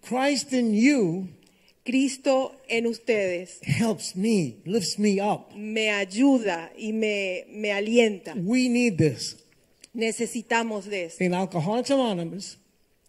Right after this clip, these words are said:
Speaker 1: in
Speaker 2: Y en
Speaker 1: Alcoholics
Speaker 2: Alcohólicos Anónimos
Speaker 1: it's, it's a program, right?
Speaker 2: es un programa.
Speaker 1: They have to meet once a week at least.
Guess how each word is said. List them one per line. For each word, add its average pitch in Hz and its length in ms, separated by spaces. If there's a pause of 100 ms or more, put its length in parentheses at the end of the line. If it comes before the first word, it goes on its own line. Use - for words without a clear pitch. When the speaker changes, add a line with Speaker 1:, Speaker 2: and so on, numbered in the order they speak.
Speaker 1:
in 226 160
Speaker 2:
Y 226 80
en 214 100
Speaker 1:
Alcoholics 208 140 (400)
Speaker 2:
Alcohólicos 254 80
Anónimos 226 600
Speaker 1:
it's, 214 180
it's 196 180
a 151 100
program, 214 460 (200)
right? 190 280
Speaker 2:
es 226 180
un 262 100
programa. 226 600
Speaker 1:
They 202 180
have 208 320
to 240 80
meet 233 400 (280)
once 262 380
a 220 60
week 240 460
at 180 160
least. - 420